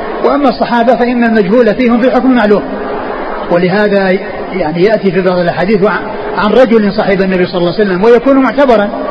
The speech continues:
لأن ما دام أنه صاحب الرسول عليه الصلاة والسلام فيكفيه ذلك شرفا. أما غيره إذا جهل فإن ذلك يؤثر على روايته. كل من جاء مع الصحابة لا بد من معرفة أحوالهم،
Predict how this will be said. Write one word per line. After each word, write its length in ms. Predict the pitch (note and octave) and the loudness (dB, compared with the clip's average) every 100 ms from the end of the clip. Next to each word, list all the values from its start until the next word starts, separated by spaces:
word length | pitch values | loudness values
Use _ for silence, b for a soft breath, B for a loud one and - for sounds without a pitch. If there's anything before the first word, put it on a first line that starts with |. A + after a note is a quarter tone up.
| - - - - - | -8 -8 -8 -6 -2
لأن 260 | E3+ G3 G3 | 0 0 0
ما 80 | |
دام 220 | G3+ A#3+ A#3 | 2 2 2
أنه 240 | A3 G3 | 2 0
صاحب 260 | G3+ G#3 G#3+ | 0 2 2
الرسول 340 | G#3 B3 A#3+ | 2 2 2
عليه 140 | G#3+ | 2
الصلاة 160 | G3+ G3 | 0 0
والسلام 320 | G3 B3+ A3+ | 0 0 2
فيكفيه 540 | C4+ C4 C4+ C#4 B3 A#3+ | 4 4 4 2 2 2
ذلك 280 | A3 A3+ | 2 2
شرفا. 320 | B3+ A3 G3 G#3 - - - - - - - - | 2 2 0 -4 -8 -8 -8 -10 -10 -10 -8 -2
أما 200 | C4+ C4 | 2 2
غيره 500 | A#3 A#3+ A#3+ A#3 C4 D4 - - - - | 4 4 4 4 2 0 -4 -6 -8 -6
إذا 220 | F#3+ F#3+ F3+ | -2 0 2
جهل 500 | A3+ A3+ C#4 D#4+ - - - - - - | 2 4 4 2 0 -6 -8 -8 -10 -4
فإن 260 | A3 A#3 G#3+ | -2 0 0
ذلك 380 | G#3+ G#3+ A#3 G#3+ | 2 2 2 4
يؤثر 440 | B3 B3+ G#3 G3+ | 4 2 2 0
على 320 | F#3+ F#3 F3+ | 0 2 4
روايته. 520 | F3+ F3+ F3+ F3 C#3+ - - - - - - - - - - - - - | 4 4 2 0 -2 -6 -10 -10 -8 -8 -8 -8 -10 -10 -10 -10 -4 2
كل 240 | C#4 C4 | 4 4
من 100 | A3+ | 2
جاء 220 | F#3+ A3 | 0 0
مع 80 | G#3+ | 0
الصحابة 400 | G3+ G3 A#3+ A#3 | 0 0 0 2
لا 100 | C4 | 4
بد 180 | D4 C4 | 4 2
من 60 | A#3 | 2
معرفة 340 | G#3 F#3+ F#3 | 2 0 0
أحوالهم، 400 | E3+ E3+ E3 | 0 0 -2